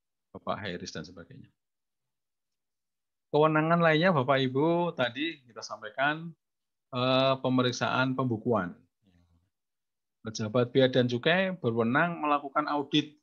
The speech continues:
kepabeanan terhadap orang yang melakukan transaksi kepabeanan.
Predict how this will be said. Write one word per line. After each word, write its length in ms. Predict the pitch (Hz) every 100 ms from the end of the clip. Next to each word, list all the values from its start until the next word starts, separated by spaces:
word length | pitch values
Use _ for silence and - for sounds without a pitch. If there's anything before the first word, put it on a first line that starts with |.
| -
kepabeanan 720 | 131 123 117 104 117 151 175 -
terhadap 320 | - 113 120 -
orang 320 | 131 151 156
yang 160 | 127
melakukan 400 | 123 120 117 123
transaksi 400 | 123 113 - 104 -
kepabeanan. 640 | - 98 90 82 80 80